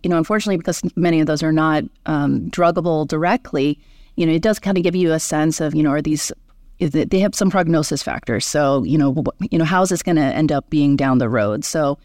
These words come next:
you know, we're seeing a lot of data about the S T K eleven, keep one, you know, being, um, you know, maybe not as good of a tumor, but, you know, we need to do something a little bit more for them. Um, yeah, so th-, those are definitely things that we, we take into account. T P fifty-three,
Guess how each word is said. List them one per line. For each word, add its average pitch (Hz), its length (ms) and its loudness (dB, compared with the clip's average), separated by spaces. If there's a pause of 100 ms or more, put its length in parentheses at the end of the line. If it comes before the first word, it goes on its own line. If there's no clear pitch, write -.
(380)
you 165 60 0
know, 147 100 2
we're 143 120 -2
seeing 180 240 0
a 180 40 2
lot 170 160 4
of 175 60 0
data 165 320 0
about 156 160 0
the - 80 -4
S 165 140 -2
T - 120 -8
K 170 180 0
eleven, 151 440 2
keep - 240 -2
one, 143 320 2
you 139 100 2
know, 143 240 0 (180)
being, 139 440 2 (140)
um, 95 480 0
you 143 100 2
know, - 240 -4
maybe 143 480 2
not 139 260 2
as 170 140 -2
good 175 180 2
of 170 120 0
a 175 60 2
tumor, 160 460 0
but, 156 320 -4
you 143 160 -2
know, 143 60 -4
we 151 140 2
need 147 100 2
to 156 80 0
do 151 100 0
something 147 260 0
a 147 40 2
little 156 160 2
bit 147 160 0
more 151 240 2
for 156 180 -4
them. 139 340 2 (420)
Um, 139 500 0 (220)
yeah, 143 160 0
so 180 160 0
th-, 190 160 2
those 226 160 2
are 208 80 2
definitely 180 300 2
things 147 240 2
that 117 100 -4
we, 139 180 -2
we 147 100 -2
take 143 200 -2
into 151 180 0
account. 135 360 0
T 190 100 -2
P 190 100 -2
fifty-three, 170 720 -2